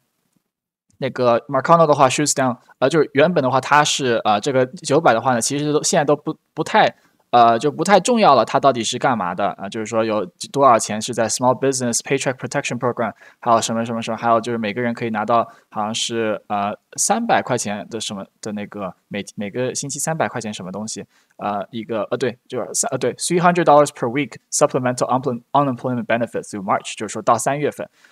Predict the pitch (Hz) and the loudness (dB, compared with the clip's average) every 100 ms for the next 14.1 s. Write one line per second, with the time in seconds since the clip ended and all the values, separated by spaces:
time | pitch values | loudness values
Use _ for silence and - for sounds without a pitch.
0 | _ - 127 147 143 135 220 175 - 117 | _ -2 0 2 2 2 4 2 0 0
1 | 131 147 143 131 127 160 160 151 127 80 | 0 0 0 -2 0 2 4 2 2 -2
2 | - 107 98 - _ - 120 170 214 196 | -6 -6 -6 -8 _ 2 4 6 4 4
3 | 156 160 - - 214 226 156 127 147 131 | 2 2 -4 2 4 4 2 -2 -2 -2
4 | 123 _ _ 117 113 107 175 175 147 120 | -2 _ _ 4 4 6 4 4 2 0
5 | 123 117 110 - 139 131 117 113 - 139 | -2 0 0 2 2 2 0 -4 -2 -2
6 | 120 123 117 143 87 78 - - _ - | -2 -2 -4 -6 -8 -12 -14 -18 _ 2
7 | 214 196 196 208 139 117 120 131 143 143 | 4 4 2 -2 -2 -2 0 0 2 2
8 | 135 123 120 113 98 - _ - 139 151 | 0 -2 -4 -4 -6 -8 _ -2 4 4
9 | 165 - 156 160 131 - 139 151 120 117 | 4 2 2 4 0 -2 -2 -2 -2 -6
10 | 120 113 - - - - 131 120 110 95 | -8 -10 -10 -8 -6 -2 -2 0 0 -2
11 | 107 139 180 - _ - 92 - _ _ | -4 0 2 0 _ -6 -4 -4 _ _
12 | 107 95 - _ _ - 107 123 117 123 | -6 -4 -4 _ _ -6 -4 -2 -4 -4
13 | - - 151 220 214 226 123 - 165 147 | -10 -10 -6 -4 -2 -2 -2 0 2 2
14 | 123 | 0